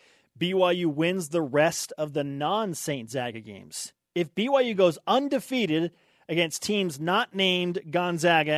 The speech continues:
and Saint Mary's, I'll be surprised because,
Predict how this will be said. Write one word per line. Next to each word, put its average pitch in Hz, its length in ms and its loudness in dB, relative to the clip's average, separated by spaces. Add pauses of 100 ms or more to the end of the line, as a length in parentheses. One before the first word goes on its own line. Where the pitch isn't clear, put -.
and 147 180 -6
Saint 175 320 -6
Mary's, 131 520 -6 (340)
I'll 156 160 0
be 160 160 -2
surprised 160 680 -6
because, 220 800 -4